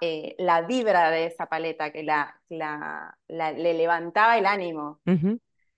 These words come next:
Speaker 1: Em, pero cuando nace Félix, yo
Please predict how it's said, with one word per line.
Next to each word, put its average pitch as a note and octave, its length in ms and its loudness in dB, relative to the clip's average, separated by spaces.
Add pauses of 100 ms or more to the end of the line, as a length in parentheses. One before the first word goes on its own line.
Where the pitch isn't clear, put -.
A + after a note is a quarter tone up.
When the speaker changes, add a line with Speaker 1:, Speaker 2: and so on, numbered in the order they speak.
(180)
Speaker 1:
Em, F3+ 1080 -2 (340)
pero A3 240 2
cuando A3+ 280 0
nace C#4+ 280 -4
Félix, E4 440 -4
yo C#4 80 0